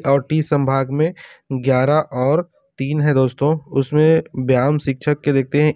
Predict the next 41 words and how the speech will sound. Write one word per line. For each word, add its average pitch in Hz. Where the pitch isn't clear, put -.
ई 151
और 131
टी 151
संभाग 131
में 139
ज़ीरो 139
और 147
दो 135
पोस्ट 123
हैं। 113
कुल 160
मिला 143
के 143
तैंतीस 143
पोस्ट 139
पर 131
अभी 123
भर्ती 131
हुई 135
है 143
चतुर्थ 135
अनुपूरक 123
सूची 123
में। 135
आगे 123
हम 160
लोग 156
देखते 143
हैं 156
दोस्तों 147
इसमें 143
किनका 135
किनका 135
हुआ 127
है, 131
चयनित 127
अभ्यर्थी 127
इसमें 131
कौन 131
कौन 123
है। 127